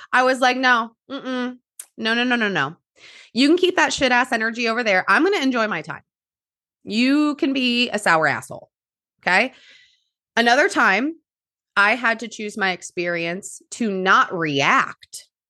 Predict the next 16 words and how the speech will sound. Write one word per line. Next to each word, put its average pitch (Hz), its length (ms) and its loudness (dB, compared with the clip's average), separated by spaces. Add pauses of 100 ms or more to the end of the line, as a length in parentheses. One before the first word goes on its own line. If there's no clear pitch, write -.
(720)
Oh, 269 560 2 (720)
I 214 100 4
didn't 294 180 2
really 220 180 2
get 156 120 0
the 156 60 -6
chance 143 420 -6
to 165 80 -6
not 147 160 -2
react, 147 340 -4
but - 120 -4
holy 160 520 2
shit, 147 280 -6
was 147 140 -6
it 139 100 -10
hard. - 300 -10